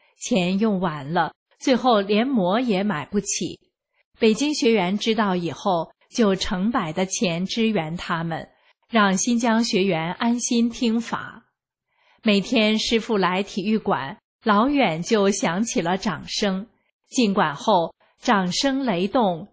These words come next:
经久不息。每次开讲之前，师父都告诉学员认领失物，有钱，有贵重首饰，还有返回外地的火车票等等。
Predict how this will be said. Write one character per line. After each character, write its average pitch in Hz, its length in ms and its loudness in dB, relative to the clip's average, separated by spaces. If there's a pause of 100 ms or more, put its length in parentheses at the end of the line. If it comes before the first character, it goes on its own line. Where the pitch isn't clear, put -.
经 302 340 -2
久 185 420 -2
不 220 160 0
息。 185 600 -4 (640)
每 202 200 2
次 185 380 0
开 202 240 -2
讲 170 300 -2
之 214 180 0
前， 170 480 -4 (220)
师 - 280 0
父 202 220 0
都 208 240 2
告 220 220 -2
诉 190 180 -2
学 180 260 -2
员 180 360 -2
认 233 240 0
领 160 180 -4
失 240 340 -4
物， 233 400 -4 (360)
有 190 180 2
钱， 175 640 -4 (220)
有 220 220 6
贵 254 200 0
重 233 200 -2
首 151 320 -2
饰， 175 400 -4 (240)
还 208 200 2
有 196 260 4
返 170 320 -2
回 180 240 -2
外 226 260 0
地 208 200 -2
的 175 240 0
火 180 200 0
车 233 240 -2
票 233 440 -2
等 156 320 -4
等。 156 200 -2